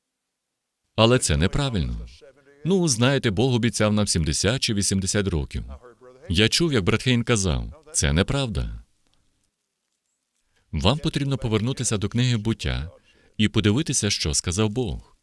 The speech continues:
Це у шостому розділі, майже на самому початку.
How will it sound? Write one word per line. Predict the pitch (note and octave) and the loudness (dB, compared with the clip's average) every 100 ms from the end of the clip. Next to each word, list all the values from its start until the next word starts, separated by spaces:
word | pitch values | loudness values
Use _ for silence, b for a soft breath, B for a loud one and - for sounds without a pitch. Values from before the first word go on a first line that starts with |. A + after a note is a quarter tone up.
| _ _ B2+ _ C#3+ | _ _ _ _ -4
Це | D3 | -2
у | D3 | 0
шостому | C#3 E2 - F#2+ A2+ | -2 -4 -2 0 0
розділі, | A2 D#2+ C2+ B1+ A1 - - - - - | 0 0 -2 -4 -6 -12 -20 -20 -20 -2
майже | F#2 D3 C3+ | 0 2 0
на | C3+ | -2
самому | B2+ G2 D2+ F2 | -2 -2 -2 -2
початку. | G#2 - D2+ - B1 | -4 -6 -6 -8 -12